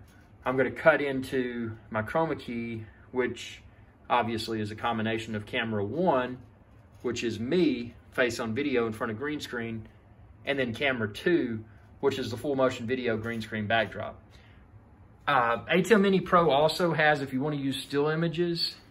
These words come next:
and not have a camera source for your chroma key backdrop, that's easy to do as well. Check out my tutorial for that. I mean, this is a somewhat advanced configuration that I'm using. And what I mentioned about still images,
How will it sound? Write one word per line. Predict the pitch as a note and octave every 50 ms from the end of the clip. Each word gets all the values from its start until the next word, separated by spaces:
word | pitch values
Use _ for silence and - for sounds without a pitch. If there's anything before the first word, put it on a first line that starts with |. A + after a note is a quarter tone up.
| - B2
and | B2 B2+
not | C3 - - C3+
have | D3 C3+ B2+
a | B2
camera | - - C#3 C#3 C#3 C3+
source | B2+ - D3 C#3+ C#3 C#3
for | - -
your | B2 B2 B2
chroma | - C#3+ C#3+ C#3 C3+
key | - C#3 C3+
backdrop, | C3+ C3+ C#3 C3 C3 D3 D#3 D#3 D#3 D#3+ D#3+ - - - - - - - - - - - -
that's | C#3 D3 D3 D3 -
easy | C3 D#3 D#3 D3+ C3+ C#3 B2+
to | B2+ A2+
do | G#2+ B2+ C3+ C3 B2
as | A2 - -
well. | A#2+ B2+ C3 C3+ C3+ C3 C3+ - - - - - - -
Check | - - E3+ D#3+ D#3+ F3
out | D#3 C3 B2+
my | C3 B2+
tutorial | B2+ - A#2 - - B2+ B2 A#2+ A#2 A2 G#2
for | - - A2
that. | A2 G#2+ G2+ F#2 - -
I | -
mean, | B2 B2 B2+
this | D3+ F3 E3+
is | F#3+ E3+
a | E3 D3+
somewhat | - - D3 C#3 C#3 C#3 C3 A#2+
advanced | A#2 A2 G#2+ B2 B2 A#2+ G#2+ -
configuration | - A2+ G#2+ A2+ A2 G#2+ G#2 G#2 A2 A2 A2 A2 G#2
that | G2 G2
I'm | F#2 G2
using. | F#2+ F#2+ F#2 - - F2 F2 - - - - - - - - - - - - _ - - - - -
And | D3 C#3+ C#3+ C#3 C3+ C3 -
what | - D3+ E3
I | D3 C#3
mentioned | C3+ D3 D3+ D3 - C3+
about | B2 B2+ A#2+ A2+
still | - - - F3+ F3+ D#3
images, | C3+ C3 B2+ A2+ A2+ A#2+ A#2 A#2 -